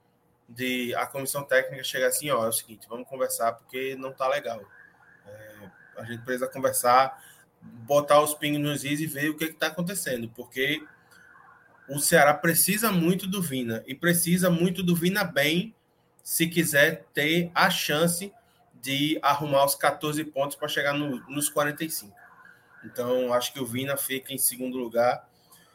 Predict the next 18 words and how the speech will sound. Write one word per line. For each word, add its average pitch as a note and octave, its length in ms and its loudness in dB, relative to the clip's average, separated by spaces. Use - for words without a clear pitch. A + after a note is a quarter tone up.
E F3 400 2
eu C#3+ 100 8
acho C#3+ 160 6
que F#3 80 4
o F3 80 2
pior, E3+ 500 8
o C3 80 -12
pior D3 260 2
em E3+ 80 2
campo D3 220 -6
do - 80 -4
Ceará C3 260 2
pra C#3 160 -4
mim C3+ 100 -6
foi D#3 180 -6
o D#3+ 80 -2
Lima, G#2+ 260 -6
assim, G#2 220 -12